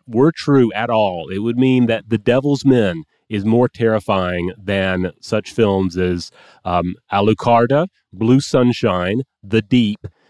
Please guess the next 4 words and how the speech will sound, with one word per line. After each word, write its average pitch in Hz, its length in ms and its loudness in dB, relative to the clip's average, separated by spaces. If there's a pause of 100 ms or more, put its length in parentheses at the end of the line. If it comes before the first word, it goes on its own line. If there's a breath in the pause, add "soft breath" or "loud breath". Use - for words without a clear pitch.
(200)
Demon 131 400 4
Seed, 92 480 -8 (180)
Eraserhead, 113 960 0 (240)
House, - 720 -2